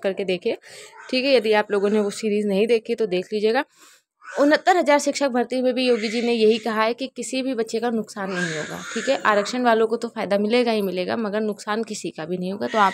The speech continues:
लोग अपनी नौकरी को लेकर के बेफिक्र रहिए। हम लोगों ने अपनी जो साइंस की क्लास चलाई है, अब हम लोग उसमें मिलेंगे, ठीक है।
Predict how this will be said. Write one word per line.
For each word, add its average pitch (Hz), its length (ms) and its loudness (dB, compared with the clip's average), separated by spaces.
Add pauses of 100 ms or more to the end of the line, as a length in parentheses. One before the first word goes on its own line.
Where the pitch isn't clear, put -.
लोग 208 120 -2
अपनी 208 200 -4
नौकरी 190 320 -2
को 190 80 -2
लेकर 180 320 -2
के 156 80 2 (520)
बेफिक्र 208 360 2
रहिए। 269 260 2 (520)
हम 254 160 4
लोगों 269 200 6
ने 302 80 4
अपनी 285 160 0
जो 269 100 0
साइंस 233 280 0
की 247 100 -2
क्लास 214 260 0
चलाई 208 340 0
है, 277 60 4
अब 240 160 0
हम 190 100 -2
लोग 180 120 0
उसमें 208 240 -2
मिलेंगे, 233 340 0
ठीक 233 200 -4
है। 349 140 -6